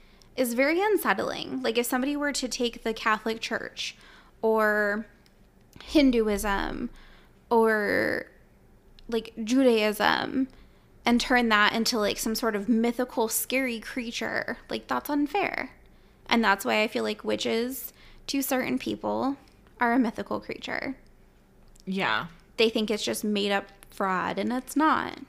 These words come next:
Speaker 1: It's reconnecting with Mother Nature and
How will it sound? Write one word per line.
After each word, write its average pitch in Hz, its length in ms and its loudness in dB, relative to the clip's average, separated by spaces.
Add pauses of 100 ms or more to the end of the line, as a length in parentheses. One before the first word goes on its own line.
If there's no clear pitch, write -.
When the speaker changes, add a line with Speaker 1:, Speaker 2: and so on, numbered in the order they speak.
(200)
Speaker 1:
It's - 380 -2 (100)
reconnecting 226 680 -2
with 202 220 -4
Mother 214 280 -2
Nature 202 520 -6 (540)
and 208 560 -4